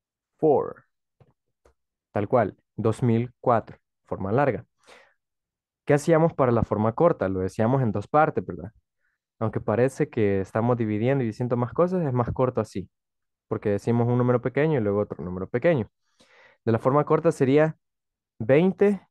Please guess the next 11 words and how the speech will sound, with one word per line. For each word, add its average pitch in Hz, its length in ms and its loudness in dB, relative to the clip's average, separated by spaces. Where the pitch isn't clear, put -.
y 104 180 -10
cuatro, 185 580 2
¿verdad? 101 420 -6
Pero 156 240 4
¿qué 147 120 0
pasa 135 380 0
ahí? 156 360 0
Que - 80 -12
si - 140 -6
nosotros 123 420 0
decimos 185 680 2